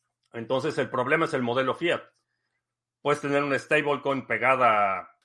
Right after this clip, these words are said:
al yen japonés o al peso mexicano o al, bueno, al peso argentino no, porque, este, no hay forma de alcanzarlo, a cualquier moneda, pero el problema es que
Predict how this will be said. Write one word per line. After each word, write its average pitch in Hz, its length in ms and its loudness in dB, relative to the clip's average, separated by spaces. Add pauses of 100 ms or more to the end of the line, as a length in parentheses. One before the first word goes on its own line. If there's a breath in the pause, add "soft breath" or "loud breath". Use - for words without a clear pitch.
(200)
al 104 200 -6
yen 135 180 0
japonés 131 640 -2
o 98 120 -4
al 92 460 -12
peso 131 240 -2
mexicano 139 500 0
o 107 160 -4
al, 92 200 -12 (760)
bueno, 117 180 -8
al 101 80 -8
peso 131 200 -6
argentino 113 400 -6
no, 117 180 -4
porque, 90 400 -18 (200)
este, - 380 -18 (640)
no 113 80 -4
hay 110 80 -2
forma 117 240 0
de 101 100 -6
alcanzarlo, 151 680 0 (680 soft breath)
a 127 200 0
cualquier 139 340 4
moneda, 165 380 6
pero 123 140 2
el 117 100 -2
problema 147 380 2
es - 140 -6
que 113 400 -8